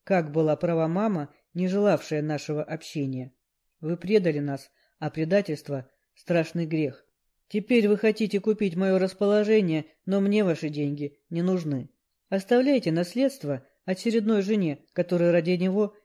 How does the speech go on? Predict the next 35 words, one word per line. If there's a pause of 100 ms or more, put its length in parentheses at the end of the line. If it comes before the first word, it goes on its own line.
(140)
и
вышла
за
вас. (320)
Я
же (120)
не
возьму
ни
копейки". (520)
Отец
покраснел
и
нервно
скомкал
салфетку. (440)
"Сережа, (200)
ты
не
дал
мне
сказать", (140)
запинаясь,
выдавил
он. (320)
"Дело
не
только
в
наследстве. (240)
Я
хотел
поделиться
с
тобой".